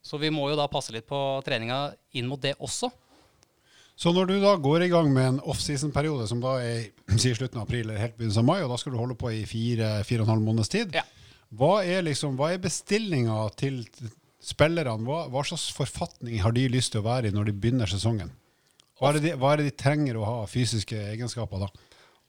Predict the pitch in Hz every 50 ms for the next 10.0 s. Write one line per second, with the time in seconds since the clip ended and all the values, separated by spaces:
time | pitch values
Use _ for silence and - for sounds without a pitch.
0 | _ - 170 - - 160 151 202 208 147 - 135 123 123 123 120 110 104 - -
1 | 117 104 110 107 120 156 156 - - - - 156 127 113 - _ _ _ - 156
2 | 170 185 175 165 151 151 151 147 143 139 139 139 135 - 147 139 170 - - -
3 | 269 285 - _ _ - 185 165 - - 330 330 214 - - - 156 - 147 127
4 | 120 147 180 180 175 170 156 147 147 160 170 180 180 180 185 - - 202 165 143
5 | 175 196 175 139 120 120 - 147 147 - - 143 143 143 - 170 143 120 113 117
6 | 127 - 127 117 139 131 - 123 110 117 160 202 208 _ - 160 139 - 160 143
7 | 147 131 123 131 147 156 151 151 156 160 160 160 160 165 160 143 139 127 117 -
8 | - 147 139 - 139 143 135 131 123 127 127 120 117 117 120 120 120 110 107 113
9 | 110 107 113 - - 147 143 120 127 110 - - 139 131 123 131 123 123 123